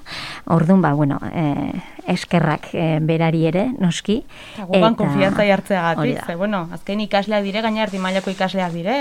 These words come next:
Speaker 2: ez
Speaker 1: Mm.
Speaker 2: direla goi mailakuk. Ordun, bai, bai, eskertu. Bueno, e, guri aukera eman digulako proiektua aurrera ematera, ze beraiek ez bazuten lehenengo konfiantza hori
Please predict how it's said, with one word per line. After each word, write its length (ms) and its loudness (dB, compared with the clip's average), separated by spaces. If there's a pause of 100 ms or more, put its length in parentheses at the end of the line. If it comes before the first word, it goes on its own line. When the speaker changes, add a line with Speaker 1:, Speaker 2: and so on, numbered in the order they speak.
Speaker 2:
ez 60 0
Speaker 1:
Mm. 120 6
Speaker 2:
direla 280 4
goi 140 -2
mailakuk. 540 -4 (360)
Ordun, 280 -6
bai, 160 -4
bai, 260 -4
eskertu. 720 -4 (340)
Bueno, 280 0 (220)
e, 220 -4
guri 300 0
aukera 340 0
eman 180 0
digulako 440 0
proiektua 360 -2
aurrera 260 2
ematera, 340 0
ze 180 -4
beraiek 400 -4
ez 140 -6
bazuten 440 -2
lehenengo 500 2
konfiantza 540 2
hori 280 0